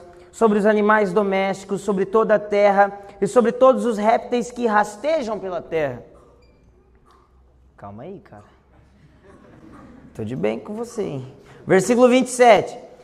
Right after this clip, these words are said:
"Criou Deus, pois, o homem à sua imagem, a imagem de Deus o criou, homem e mulher os criou. E Deus os abençoou e lhes disse:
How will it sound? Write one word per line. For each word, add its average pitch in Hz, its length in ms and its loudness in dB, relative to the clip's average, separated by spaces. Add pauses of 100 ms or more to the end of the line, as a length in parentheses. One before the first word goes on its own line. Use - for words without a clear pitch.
(140)
"Criou 262 340 8
Deus, 262 400 4
pois, 247 320 -8
o 233 120 -10
homem 240 440 -6
à 214 60 -12
sua 262 260 -14
imagem, 180 580 -10 (320)
a 226 140 -8
imagem 294 500 -6
de 269 120 -14
Deus 233 340 -4
o 254 60 -14
criou, 277 600 -4
homem 226 460 -8
e 233 60 -12
mulher 262 420 -8
os 196 160 -14
criou. 156 580 -14 (400)
E 208 120 -14
Deus 277 400 -8
os 269 160 -14
abençoou 247 680 -8
e 240 60 -12
lhes 220 180 -14
disse: 147 560 -18